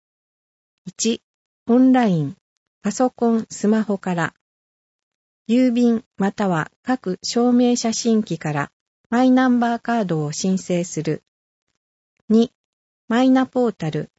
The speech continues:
セブン銀行エーティーエムまたは医療機関、薬局の受付、カードリーダーからマイナンバーカードを健康保険証として登録する。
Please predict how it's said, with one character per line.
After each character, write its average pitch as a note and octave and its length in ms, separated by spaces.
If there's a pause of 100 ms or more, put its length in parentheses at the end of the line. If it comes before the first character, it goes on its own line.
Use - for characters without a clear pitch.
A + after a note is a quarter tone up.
(340)
セ A3+ 180
ブ C4 160
ン C4 140
銀 B3+ 260
行 D#3+ 360
エ G#3+ 160
ー A3+ 40
テ - 160
ィ G#3 160
ー G3+ 60
エ F#3+ 40
ム D3+ 180 (300)
ま F#3 140
た G3 200
は D#3+ 280
医 F#3 100
療 A#3+ 260
機 - 160
関、 D#3 360 (380)
薬 G3 240
局 B3 300
の A3+ 140
受 G#3 200
付、 - 400 (340)
カ B3 200
ー B3 60
ド A#3 140
リ A#3 220
ー - 20
ダ D#3 240
ー - 40
か D3 140
ら D3 200 (400)
マ A3+ 140
イ B3+ 80
ナ B3 180
ン A#3 80
バ A3+ 240
ー - 20
カ A3 220
ー G3 40
ド D#3 160
を D3+ 180 (220)
健 A#3+ 180
康 A#3+ 260
保 A#3 140
険 A3+ 280
証 G#3+ 280
と G3 180
し - 140
て - 200
登 F#3+ 220
録 F3+ 260
す - 160
る。 D#3+ 200